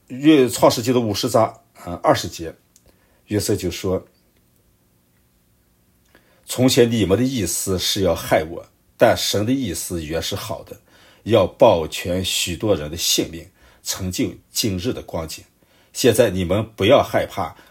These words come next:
我必养活你们和你们的妇人孩子。”神在，这个约瑟在安慰他们。所以这个认识不认识神，这个生命完全是不一样的。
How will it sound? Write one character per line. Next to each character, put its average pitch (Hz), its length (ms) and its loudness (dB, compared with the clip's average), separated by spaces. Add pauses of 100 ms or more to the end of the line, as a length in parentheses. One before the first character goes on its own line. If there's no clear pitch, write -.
我 107 120 0
必 156 240 2
养 110 160 8
活 113 240 0
你 110 160 -2
们 85 100 -2
和 101 240 -4
你 104 140 -2
们 82 80 -8
的 92 100 0
妇 123 240 -4
人 80 140 -6
孩 - 260 -14
子。” - 140 -12 (1500)
神 90 240 -2
在， 101 140 -6 (180)
这 - 120 -14
个 85 200 -2
约 87 140 -4
瑟 92 160 -6
在 87 140 -4
安 82 200 -10
慰 - 140 -14
他 - 140 -20
们。 - 80 -20 (1500)
所 101 160 -4
以 85 320 -2 (600)
这 92 100 -14
个 80 380 -8 (140)
认 113 180 -2
识 - 120 -6
不 82 120 -10
认 92 140 -2
识 78 340 -10
神， - 340 -10 (1000)
这 - 140 -12
个 80 80 -10
生 - 240 -6
命 87 180 -8
完 92 180 -6
全 - 180 -12
是 - 120 -12
不 - 100 -18
一 - 160 -18
样 - 180 -20
的。 - 60 -20